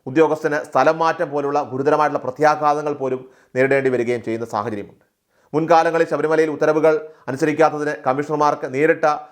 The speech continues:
ആ സ്ഥലം മാറ്റങ്ങൾ ഇതിന് ഏറെ ഉദാഹരണമാണ്. അപ്പോൾ ഈ ഒരു ഭയം കാരണം സത്യത്തെ വളച്ചൊടിച്ച് രേഖകളിലൊക്കെ തന്നെ ഒപ്പിടാൻ ഉദ്യോഗസ്ഥർ നിർബന്ധിതരാകും.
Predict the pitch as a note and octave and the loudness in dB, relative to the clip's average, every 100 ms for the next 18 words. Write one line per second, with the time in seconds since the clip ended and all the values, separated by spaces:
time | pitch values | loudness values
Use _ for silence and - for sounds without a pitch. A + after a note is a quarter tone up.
0 | - C#3 D3+ C#3+ D#3+ D#3+ D#3 D#3 B2+ B2 | 0 0 2 0 0 0 -2 -4 -6 -4
1 | C3 - B2+ B2 B2 A#2 A2 G2+ F#2 - | -4 -2 2 2 4 0 -2 -4 -16 -20
2 | _ _ D3 F3+ G3+ A3 G#3 D#3 F3 F3 | _ _ 0 2 4 2 2 2 2 2
3 | D3 A#2 B2 - D3 D#3 D#3 D#3+ E3 - | 0 -2 -10 -8 -8 -2 0 2 2 2
4 | D3 A2 - A2 - _ - C#3 D3+ D#3 | -2 -8 -8 -10 -10 _ 0 2 4 2
5 | D3+ D3 D3+ C#3+ C3+ - C#3 C3+ - B2+ | 2 -2 -4 -4 -2 2 2 2 -2 -4
6 | C3+ C3+ C3+ B2 - - - C3 C#3+ C#3 | 0 0 0 -2 -4 -12 -4 -2 0 0
7 | A#2+ E2+ - _ | -2 -4 -10 _